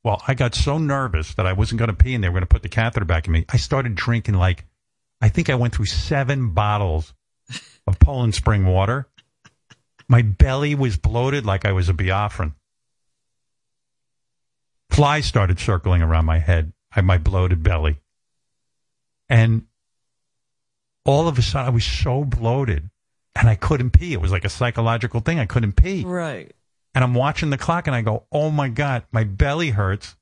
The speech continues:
Speaker 1: I can't sleep. I can't move. I can't pee. They're gonna put a catheter back in me." Oh, man, was it horrible.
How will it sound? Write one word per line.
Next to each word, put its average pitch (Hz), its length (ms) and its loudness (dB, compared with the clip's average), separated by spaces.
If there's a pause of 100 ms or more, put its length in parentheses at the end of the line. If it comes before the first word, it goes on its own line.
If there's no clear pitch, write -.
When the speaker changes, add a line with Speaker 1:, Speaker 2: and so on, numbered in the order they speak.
Speaker 1:
I 110 100 -2
can't 147 340 -4
sleep. 104 360 -4
I 92 60 -4
can't 139 340 -4
move. 143 380 -2
I - 80 -4
can't 147 380 -4
pee. 175 400 2
They're 202 120 -2
gonna 185 160 -4
put 180 220 -2
a 175 60 -10
catheter 170 520 -4
back 82 320 -6
in 76 160 -6
me." 69 200 -8 (3250)
Oh, 120 340 6
man, 113 440 2
was 92 160 2
it 120 100 -2
horrible. 104 560 -4